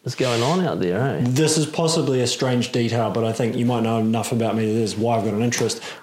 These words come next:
Speaker 2: With the shootings, do you know, are they large caliber? Are they twenty-twos? Are they? It's
Speaker 1: Well, that's
Speaker 2: not,
Speaker 1: the thing. It's
Speaker 2: it
Speaker 1: a, most of them are, are, are small caliber.
Speaker 2: Yeah.
Speaker 1: Yeah, twenty-two type
Speaker 2: Yeah.
Speaker 1: rounds. And, um, some of the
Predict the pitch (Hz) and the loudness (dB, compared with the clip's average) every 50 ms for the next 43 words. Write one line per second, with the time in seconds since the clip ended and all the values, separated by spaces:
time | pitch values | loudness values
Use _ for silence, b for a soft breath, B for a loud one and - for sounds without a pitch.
0 | - 156 180 196 190 190 202 165 - - - - 151 151 151 127 95 87 90 107 | -2 0 0 0 2 2 2 2 2 2 2 2 2 2 2 0 0 -2 -2 -2
1 | 139 139 - - - - - - _ - 165 175 190 190 175 160 131 101 92 95 | -2 -2 -2 -4 -6 -8 -14 -14 _ -2 0 2 2 2 2 2 2 2 0 0
2 | 92 92 - 131 127 151 143 139 135 135 - - 127 139 156 180 170 - - 185 | -2 -2 0 2 2 4 4 4 2 0 -2 -2 0 0 0 0 0 -2 0 0
3 | 190 196 202 190 226 226 226 233 233 - 110 113 110 - - 127 123 170 160 - | 0 0 0 0 0 0 -2 -2 -2 0 0 0 -2 -2 -2 0 0 0 0 0
4 | - 175 175 170 170 170 151 131 120 120 117 113 - - 143 131 - 160 - - | 0 0 0 2 0 0 0 0 2 2 2 2 2 0 0 2 4 4 4 4
5 | - 170 147 - 196 151 120 131 165 170 156 139 135 135 147 147 - - 170 165 | 2 0 0 0 0 2 2 2 2 2 2 2 2 2 0 -2 -2 0 0 2
6 | 196 214 214 214 214 180 143 135 135 143 139 - 135 127 123 123 - - 131 113 | 2 2 2 2 2 2 2 2 2 2 2 2 2 2 2 2 0 0 0 0
7 | - - - 143 143 123 - 143 127 120 107 95 95 95 - - - _ _ 185 | 2 2 2 2 2 2 2 2 2 2 2 0 -2 -4 -8 -14 -20 _ _ 2
8 | 156 123 104 - - - - - 170 160 139 - - 156 139 135 131 - 147 131 | 4 4 4 2 0 -2 -2 0 2 2 2 2 2 2 2 2 2 0 0 0
9 | 113 110 - - - - - _ _ _ _ 110 123 120 113 101 98 92 - - | 0 0 -2 -4 -10 -14 -20 _ _ _ _ 2 2 4 4 2 2 0 -2 -2
10 | - - - - - - 117 113 113 110 110 113 110 107 104 101 101 98 95 - | -4 -4 -6 -8 -4 -2 0 2 2 2 2 2 2 2 2 0 0 0 -2 -6
11 | - b b b b b b b b b b b b _ _ _ _ _ _ _ | -10 b b b b b b b b b b b b _ _ _ _ _ _ _
12 | _ _ _ - - - - - 170 185 185 165 156 147 139 135 135 131 127 127 | _ _ _ -12 -8 -2 0 2 2 4 4 4 4 4 4 4 4 4 4 4
13 | 120 123 120 120 120 120 117 | 4 4 4 4 4 2 0